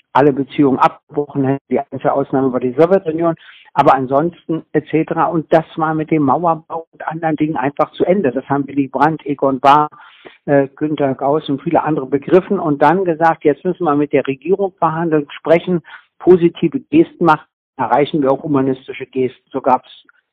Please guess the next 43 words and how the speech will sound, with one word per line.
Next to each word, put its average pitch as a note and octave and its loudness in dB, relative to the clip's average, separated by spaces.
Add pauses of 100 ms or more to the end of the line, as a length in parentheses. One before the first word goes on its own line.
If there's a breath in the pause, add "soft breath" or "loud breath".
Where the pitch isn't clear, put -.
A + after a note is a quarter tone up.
(120)
die - -12
größte D3+ 2
Amnestie D3 0
in D3+ 0
der C#3+ 0
Geschichte C#3+ -6
der C#3 4
D C#3 4
D C3 2
R, C#3+ 2 (220 loud breath)
aus - -2
anderen D3+ 2
Gründen D3 0 (280 loud breath)
die E3 6
Entlassung C#3 2
von D3 -4
politischen C#3+ -4
Häftlingen. C#3 0 (420 loud breath)
Plötzlich D3 0
durften D3+ -2
die C#3 2
Leute C#3+ 2
nicht D3 -2
nur D#3 0
als C#3 -4
Rentnerinnen D3 -2
und C#3+ -4
Rentner E3 2
in D#3 2
den D3+ 2
Westen D#3 -2
reisen, D#3 -2
sondern D3+ -4
auch D#3+ 2 (260 loud breath)
<clears throat> - -14
in G#3 6
Härtefällen C#3+ 2
der C#3+ 4
Familie. E3 4
Also F#3+ 0
Schritt - -8
für E3 -2
Schritt - -4